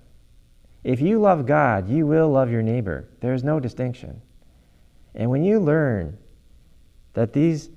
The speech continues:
two things are one, loving God and loving neighbor, then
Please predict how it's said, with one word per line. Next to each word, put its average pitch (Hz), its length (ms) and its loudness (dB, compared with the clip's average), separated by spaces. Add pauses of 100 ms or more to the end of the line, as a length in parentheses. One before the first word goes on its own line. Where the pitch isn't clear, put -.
(320)
two 170 220 -2
things 120 520 -2
are 104 140 -2
one, 107 400 -4
loving 123 280 -2
God 113 220 -4
and 107 80 -4
loving 104 240 -4
neighbor, 98 520 -4 (600)
then 117 480 0